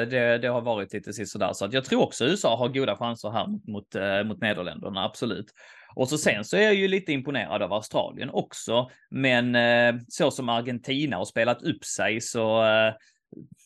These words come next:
jag trodde ju, tänkte att där efter första matchen Argentina, eh, Saudiarabien, att nej, men det här Argentina-laget är ju skitdåligt.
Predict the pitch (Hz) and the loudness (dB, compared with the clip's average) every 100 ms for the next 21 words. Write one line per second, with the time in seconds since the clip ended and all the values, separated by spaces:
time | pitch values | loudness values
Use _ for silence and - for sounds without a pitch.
0 | _ - 139 139 - 156 185 135 117 113 | _ -4 2 2 4 0 0 0 -2 0
1 | 151 151 113 110 135 110 - 123 139 110 | -4 -2 -4 0 -2 -2 -6 -6 -6 -4
2 | 131 123 - 104 107 110 - 117 113 101 | -2 -2 -2 -2 -2 -2 -2 -2 0 -2
3 | - - - 107 104 - 113 98 98 95 | -6 -20 -4 2 2 4 2 2 0 0
4 | 101 95 95 104 101 104 120 113 107 113 | 0 -2 -2 -2 -2 -4 -2 0 0 0
5 | 110 120 95 107 131 135 156 113 107 107 | 0 0 -2 -2 -4 -4 -2 0 -2 -4
6 | 110 - 120 - 92 95 107 | -8 -4 -4 -4 -6 -4 -8